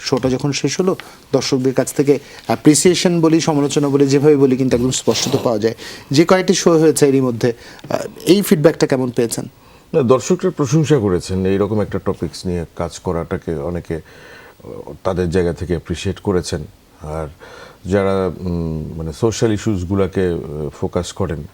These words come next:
Speaker 2: সেই ধরনের দর্শকরা তো অনেকেই পছন্দ করেছেন। But আমার ধারণা এটা মাস দর্শকদের কাজ এবং মাস দর্শকরাও খুব পছন্দ করবেন যদি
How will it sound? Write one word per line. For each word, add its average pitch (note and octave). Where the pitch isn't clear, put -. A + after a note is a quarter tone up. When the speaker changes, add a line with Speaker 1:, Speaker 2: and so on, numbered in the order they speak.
Speaker 2:
সেই G2+
ধরনের F#2+
দর্শকরা F#2
তো E2+
অনেকেই G#2
পছন্দ D#2
করেছেন। C2+
But G#2+
আমার B2
ধারণা D#3+
এটা F3
মাস C#3
দর্শকদের B2
কাজ F#2
এবং F#2+
মাস F#2+
দর্শকরাও A2+
খুব -
পছন্দ F#2
করবেন D2
যদি D2+